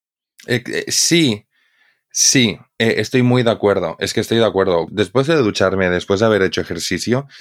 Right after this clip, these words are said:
la verdad es que, eh, es que estoy de buen humor, es que estoy sonriendo, me siento bien. Porque digo, "Buah, ole, he hecho algo", ¿sabes lo que?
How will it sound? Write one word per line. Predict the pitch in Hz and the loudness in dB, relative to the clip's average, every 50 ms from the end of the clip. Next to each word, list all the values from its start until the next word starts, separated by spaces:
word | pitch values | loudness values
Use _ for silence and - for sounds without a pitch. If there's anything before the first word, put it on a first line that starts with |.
| - - - - _ | -20 -20 -20 -20 _
la | _ 107 107 107 | _ 0 0 2
verdad | 107 107 104 104 | 2 2 2 2
es | 110 110 | 0 0
que, | - - 123 120 107 90 73 - _ _ _ _ _ _ _ | 0 0 2 2 2 0 -2 -8 _ _ _ _ _ _ _
eh, | - 104 - | -4 -4 0
es | - 107 101 - | 0 -2 -2 0
que | - 117 101 - | -2 -2 -2 0
estoy | 104 98 - - 104 110 | -2 -4 0 0 2 2
de | 117 147 | 2 2
buen | 147 147 151 135 | 2 2 2 2
humor, | 107 98 104 120 131 127 | 2 2 2 0 0 -2
es | 110 107 | -4 -4
que | - - | -4 -4
estoy | 101 - - 107 | -4 -2 -2 0
sonriendo, | - 131 135 143 131 123 107 92 98 117 131 117 87 78 78 - _ | 0 0 0 0 0 0 0 2 0 0 0 -2 -4 -6 -8 -8 _
me | - 113 | -4 -2
siento | - - 120 120 123 127 143 120 95 | 0 0 0 0 2 2 0 0 0
bien. | 98 98 104 104 110 120 131 117 90 78 73 _ _ _ _ _ _ _ _ _ _ _ _ | -4 -6 -2 2 2 2 2 2 -2 -6 -14 _ _ _ _ _ _ _ _ _ _ _ _
Porque | - 113 113 117 110 | -4 -2 0 0 0
digo, | 110 104 98 98 87 | 0 2 2 0 -2
"Buah, | 85 92 107 110 104 - - - - - _ _ _ _ _ _ _ _ | 0 2 2 2 2 0 -2 -10 -12 -18 _ _ _ _ _ _ _ _
ole, | 113 110 92 90 80 - - _ _ _ | 0 0 2 0 -4 -6 -10 _ _ _
he | - 104 107 | 0 2 2
hecho | 101 95 - 101 90 85 | 2 0 0 2 2 2
algo", | 82 82 73 80 78 | 2 0 -2 -6 -6
¿sabes | - 92 90 95 | -2 -2 0 0
lo | 113 | 0
que? | 101 | -2